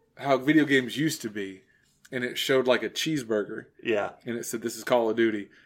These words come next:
Speaker 1: And then it was, the add-ons were, like, a Frosty. Or
Speaker 2: Yeah,
Speaker 1: or
Speaker 2: some fries,
Speaker 1: some
Speaker 2: yeah.
Speaker 1: fries.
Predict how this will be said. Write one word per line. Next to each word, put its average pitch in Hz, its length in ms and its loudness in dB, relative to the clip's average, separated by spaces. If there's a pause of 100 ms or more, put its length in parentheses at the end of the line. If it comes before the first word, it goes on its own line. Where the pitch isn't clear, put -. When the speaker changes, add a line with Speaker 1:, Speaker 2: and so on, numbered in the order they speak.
(140)
Speaker 1:
And 110 180 -10
then 117 140 -2
it 120 140 -6
was, 120 400 0
the 117 200 -8
add-ons 120 560 2
were, 113 120 -4
like, 107 320 -4
a - 40 -18
Frosty. - 680 -6 (500)
Or 110 720 0 (420)
Speaker 2:
Yeah, 117 120 0
Speaker 1:
or 127 100 2
Speaker 2:
some 123 180 -6
fries, 104 480 -4
Speaker 1:
some 139 120 -2
Speaker 2:
yeah. 127 60 -6
Speaker 1:
fries. 127 380 4